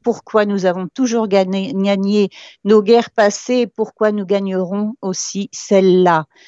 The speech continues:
Et bien sûr, euh, ils ont rappelé l'importance, euh, de ramener les otages à la maison en vertu du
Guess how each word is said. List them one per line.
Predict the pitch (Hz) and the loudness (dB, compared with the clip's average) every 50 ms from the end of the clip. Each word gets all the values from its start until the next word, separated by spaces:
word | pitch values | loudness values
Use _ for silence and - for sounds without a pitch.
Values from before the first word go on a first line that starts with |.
| - - _ _ _ _ | -20 -20 _ _ _ _
Et | - 185 202 | 0 0 0
bien | 180 190 226 233 220 | 2 2 2 2 2
sûr, | 220 - - - - 226 226 226 233 247 226 196 | 0 -4 -6 -8 -8 -6 -4 0 0 0 2 2
euh, | 190 185 196 - | 2 0 0 0
ils | 208 175 196 170 202 | -4 -8 -6 -4 -4
ont | 190 185 185 | -4 -4 -2
rappelé | 185 208 226 214 214 _ - 208 190 180 196 196 208 220 - - | -2 0 -2 -2 -2 _ -4 -4 -2 -2 -2 -2 -2 -2 -2 0
l'importance, | 208 233 247 233 - 247 226 - - - _ - 208 185 185 208 214 214 - - - - 190 160 160 - - - - _ _ _ - - | 0 0 0 0 -2 -4 -4 -4 -6 -10 _ -2 0 0 0 -2 -6 -8 -8 -10 -8 -4 -4 -4 -4 -6 -10 -20 -20 _ _ _ -6 -6
euh, | 180 | -6
de | 170 160 214 | 0 2 4
ramener | 202 202 208 - 247 226 226 226 226 226 233 247 208 | 4 4 4 2 0 0 0 0 0 0 0 0 2
les | 202 220 180 190 202 | 2 0 2 2 0
otages | 190 - _ 233 214 208 214 - | 0 0 _ 0 0 0 0 0
à | 214 190 185 | -2 0 0
la | 185 180 175 | 0 0 0
maison | 180 196 226 233 233 175 - 202 185 185 190 214 226 | -2 -2 -4 -4 -4 -4 -6 -8 -8 -6 -6 -4 -2
en | 214 185 | -2 -2
vertu | 170 180 180 - - - 202 | 0 0 -2 -2 -4 -10 -12
du | 165 175 185 180 175 | -10 -8 -6 -6 -8